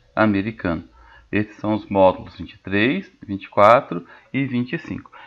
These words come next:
Como eu já disse pra vocês, a gente vem estudando aí o continente americano há um certo tempo. Nós já vimos as características naturais do continente, formas de relevo, biomas, vimos a característica da população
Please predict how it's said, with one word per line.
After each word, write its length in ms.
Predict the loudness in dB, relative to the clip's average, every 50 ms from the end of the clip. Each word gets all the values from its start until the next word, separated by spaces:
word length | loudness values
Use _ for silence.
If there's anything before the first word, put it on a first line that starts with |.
| -20 _ -6
Como 120 | -2 -2
eu 40 | 0
já 100 | 0 -2
disse 220 | -2 -4 -8 -8
pra 140 | -6 -6 -6
vocês, 440 | -4 -6 -4 -2 0 0 0 0 -4
a 20 |
gente 120 | -10 -10 -6
vem 160 | -4 -4 -4
estudando 600 | -4 -6 -8 -10 -6 -2 -2 0 0 0 -2 -2
aí 140 | -2 -2 -2
o 60 | -4
continente 520 | -4 -6 -8 -8 -6 -6 -6 -6 -4 -4
americano 520 | -6 -6 -6 -6 -8 -6 -6 -4 -4 -4 -6
há 40 | -6
um 40 |
certo 340 | -8 -8 -8 -8 -8 -8 -12
tempo. 340 | -8 -6 -6 -6 -6 -8 -14 -20 -20 -20 -20 -10 -6
Nós 100 | -4 0
já 140 | 2 2 2
vimos 320 | 2 0 -4 -4 -4 -6
as 100 | -10 -10 -8
características 1000 | -6 -4 -4 -6 -8 -8 -6 -4 -4 -4 -4 -6 -8 -8 -10 -10 -6 -6 -6 -4
naturais 560 | -6 -8 -8 -6 -4 0 2 4 4 2 0 -4
do 40 | -10
continente, 640 | -12 -10 -10 -8 -6 -2 -2 0 0 -2 -4 -8 -20 _ _ _ _ _ 0
formas 300 | 2 2 2 0 -4 -6
de 80 | -6
relevo, 640 | -4 -4 -2 -2 -2 0 0 -2 -2 -4 -8 -14 -20 -20 _ _ _
biomas, 760 | -14 -6 -2 0 2 4 4 4 4 2 2 0 -2 -4 -6 -12 -20 -20 -20 _ -4
vimos 300 | -2 -2 -2 -2 0 -2
a 80 | -2
característica 1000 | -2 0 0 2 2 2 -2 -4 -6 -6 -6 -4 -6 -8 -8 -10 -12 -8 -4 -2
da 120 | -2 -2 -2
população 840 | -2 -6 -8 -8 -6 -6 -4 -4 -6 -6 -8 -10 -8 -8 -8 -10